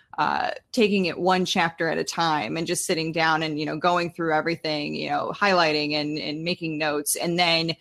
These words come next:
when I got to a certain place where I felt like, "Okay, I think I, I think I've got a handle on this," is when I would sit down and start, like, interpreting it in my,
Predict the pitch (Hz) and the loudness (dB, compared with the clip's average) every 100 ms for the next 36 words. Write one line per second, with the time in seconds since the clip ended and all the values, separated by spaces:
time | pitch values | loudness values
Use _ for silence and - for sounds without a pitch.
0 | - - _ - 196 180 170 165 - 175 | -14 -20 _ 2 4 4 2 0 -2 -2
1 | 165 156 - - 190 - - 180 175 - | -2 -4 -6 0 0 -2 0 2 2 4
2 | 170 175 170 160 160 170 - - 185 196 | 2 4 2 2 0 2 0 2 -2 2
3 | 202 185 165 185 214 175 165 160 160 160 | 2 2 2 0 0 0 0 2 4 2
4 | 165 160 185 185 170 185 185 165 160 156 | -2 0 2 0 -2 -2 -2 -2 -8 -6
5 | - 147 180 185 170 170 - 180 - 165 | -4 -2 0 2 2 0 0 -2 0 0
6 | 151 156 165 - 190 170 - 160 151 - | 2 0 -2 2 4 4 2 -4 -4 -6
7 | - - _ _ 214 202 208 202 196 185 | -20 -20 _ _ 4 6 4 6 2 2
8 | 170 156 - 190 190 165 151 156 156 | 0 -4 -4 -2 0 0 0 -2 -4